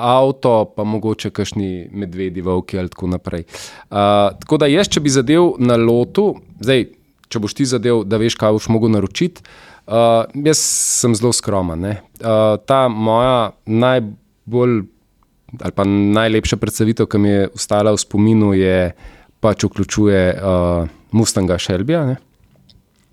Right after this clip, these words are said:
Uh, druga stvar, ki pa je, uh, bi imel pa tudi Raptorja Shelbyja, ne.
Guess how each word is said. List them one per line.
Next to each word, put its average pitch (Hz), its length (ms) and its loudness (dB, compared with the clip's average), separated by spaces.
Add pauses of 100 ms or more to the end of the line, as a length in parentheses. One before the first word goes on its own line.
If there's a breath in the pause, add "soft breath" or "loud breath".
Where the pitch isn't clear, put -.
(120)
Uh, 110 340 2
druga 135 300 0
stvar, 127 300 0
ki - 100 -8
pa 117 160 -2
je, 120 140 4 (640 soft breath)
uh, - 120 -2 (380)
bi 104 180 -2
imel 110 180 4
pa 107 120 -4
tudi - 260 -2
Raptorja 104 480 -2
Shelbyja, 90 420 -6
ne. 92 100 -10